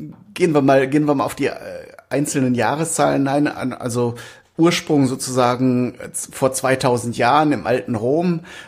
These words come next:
äh, Rezeptur haben wir da schon gesehen. Dann, ähm, ähm, ist, äh, hier noch das, äh,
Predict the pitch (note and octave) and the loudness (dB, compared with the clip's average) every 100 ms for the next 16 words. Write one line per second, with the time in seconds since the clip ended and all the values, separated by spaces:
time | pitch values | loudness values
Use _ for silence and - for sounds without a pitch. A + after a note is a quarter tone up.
0 | - B2 A#2+ A#2 A2+ A#2+ C3 C#3 - - | -6 0 2 2 0 -4 -2 -4 -4 -2
1 | B2+ A#2+ B2+ C#3+ E3 D3 C#3+ C3 C3 B2 | 0 2 0 0 2 0 2 0 0 -2
2 | - C3+ - C3 A#2+ B2 - - C3+ G#2+ | -6 -8 -2 0 2 0 -2 -8 -4 -2
3 | A#2 C3 D3+ E3 D#3+ - - - - A#2+ | 0 2 2 2 -2 -12 -20 -20 -2 2
4 | B2 C3 B2+ A#2+ - - A#2+ A#2 A#2 A2+ | 4 6 4 0 -4 -2 2 2 2 2
5 | A2+ A2+ A2 F2+ - - - A#2 A2 A2 | 2 2 0 -4 -10 -10 -6 -2 0 2
6 | A2 A2 G#2+ - _ _ _ - - B2 | 2 0 -2 -8 _ _ _ -10 -4 -2
7 | - - - - - - - A#1 A#1+ A#1+ | -2 -4 -6 -10 -16 -14 -14 -12 -12 -10
8 | C#2 A#2 B2 A#2+ A#2 A2+ - A#2+ G#2+ - | -10 -4 2 4 4 0 0 0 2 0
9 | - - A2 G#2 G#2 | -2 -2 0 0 -2